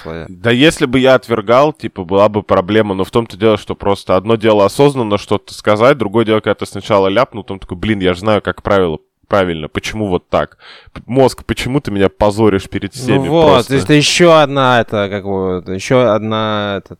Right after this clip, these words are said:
Speaker 1: э, еще один гвоздь в крышку гроба ритуалов, ритуальных практик. Это, ну, я же говорю, это, блядь, про комфорт. Тебе удобно так говорить, ты не задумываешься об этом,
Speaker 2: Да,
Speaker 1: потому
Speaker 2: это
Speaker 1: что
Speaker 2: не-, неосознанное потребление.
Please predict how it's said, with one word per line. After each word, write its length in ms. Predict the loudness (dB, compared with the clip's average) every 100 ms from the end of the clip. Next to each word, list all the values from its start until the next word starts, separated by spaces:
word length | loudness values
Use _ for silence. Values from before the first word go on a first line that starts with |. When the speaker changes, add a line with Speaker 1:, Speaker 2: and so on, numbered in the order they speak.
| -18
Speaker 1:
э, 840 | -16 -16 -16 -16 -16 -16 -16 -14
еще 200 | -6 -2
один 180 | -2 -2
гвоздь 300 | 0 0 0
в 40 | -6
крышку 320 | -12 -10 -4
гроба 320 | 2 2 0
ритуалов, 540 | -4 0 2 2 -2 -6
ритуальных 520 | -10 -4 -2 -2 -2 -4
практик. 460 | -2 -2 -4 -12 -16
Это, 360 | -12 -8 -8 -10
ну, 160 | -10
я 60 | -8
же 100 | -6
говорю, 200 | -4 -4
это, 140 | -4 -8
блядь, 240 | -8 -6
про 140 | -6
комфорт. 500 | -4 -4 -4 -6 -6
Тебе 160 | -2 2
удобно 400 | 4 4 2 0
так 160 | -6 -6
говорить, 400 | -2 -2 -2 -4
ты 60 |
не 100 | -2
задумываешься 540 | 0 0 0 -2 -4 -6
об 120 | -6
этом, 260 | -8 -8 0
Speaker 2:
Да, 100 | 4
Speaker 1:
потому 140 | 4
Speaker 2:
это 40 | 4
Speaker 1:
что 180 | 2 -2
Speaker 2:
не-, 180 | -2 -4
неосознанное 840 | 0 2 2 2 2 2 0 2 0
потребление. 800 | 0 0 0 2 0 -2 -8